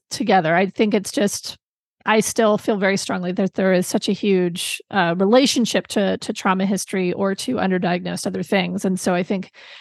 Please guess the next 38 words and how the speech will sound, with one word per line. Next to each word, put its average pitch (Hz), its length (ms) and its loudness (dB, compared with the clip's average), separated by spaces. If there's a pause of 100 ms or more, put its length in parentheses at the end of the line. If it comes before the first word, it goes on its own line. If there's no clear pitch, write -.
(260)
for - 180 2
me, 254 240 6
I, 208 220 4
I'm 214 100 4
gonna 208 140 2
just 202 220 0
come 214 160 2
back 180 280 2
to 180 540 -4 (400)
differential 240 480 4
diagnosis, 190 840 0
see - 280 0
the 226 120 2
human 208 280 4
in 190 140 2
front 190 240 0
of 185 160 -2
you. 185 240 0
Just 196 260 -4
because 220 300 0
someone 202 420 2
is 190 500 2
challenging, 196 920 0 (460)
don't 214 460 4
go 196 580 6
to, 185 560 4
"I 196 140 2
can't - 240 -6
work 214 160 -4
with 202 80 0
this 196 120 0
person, 226 340 -2
they 226 100 -2
must 220 260 -4
be 202 120 -2
B 190 140 -2
P - 180 -6
D." 226 260 -8